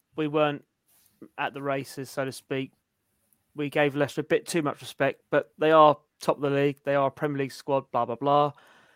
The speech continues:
But as, <clears throat> so, you know, we went one nil down, and I've got to shake this feeling off that I have 'cause I've supported Ipswich so long now. I was thinking, "Oh, well, you know, another game gone."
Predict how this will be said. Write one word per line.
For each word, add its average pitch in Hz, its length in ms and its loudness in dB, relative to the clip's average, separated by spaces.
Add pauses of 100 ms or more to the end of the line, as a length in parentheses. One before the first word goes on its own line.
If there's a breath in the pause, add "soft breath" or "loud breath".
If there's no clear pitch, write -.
(320 soft breath)
But 190 140 4
as, 226 260 2
<clears throat> - 80 0
so, 220 540 6
you - 60 -4 (220)
know, 180 100 4
we 196 60 10
went 208 120 8
one 165 160 6
nil 156 140 2
down, 151 360 4
and 156 240 -4 (400)
I've 160 100 -8
got - 120 -2
to 190 60 -2
shake - 300 -4
this 156 160 -12
feeling 160 260 -2
off 139 120 -8
that 139 60 -2
I 135 40 0
have 139 180 -4
'cause 156 140 -6
I've 156 100 0
supported 170 300 -2
Ipswich - 320 -12 (180)
so 180 220 2
long 170 260 4
now. 135 160 -2
I - 40 0
was 131 100 -8
thinking, 143 480 -6 (560)
"Oh, 139 140 2
well, 123 240 -2
you 120 60 -10
know, 120 200 -10 (200)
another 135 200 -2
game 131 260 -2
gone." 127 440 -2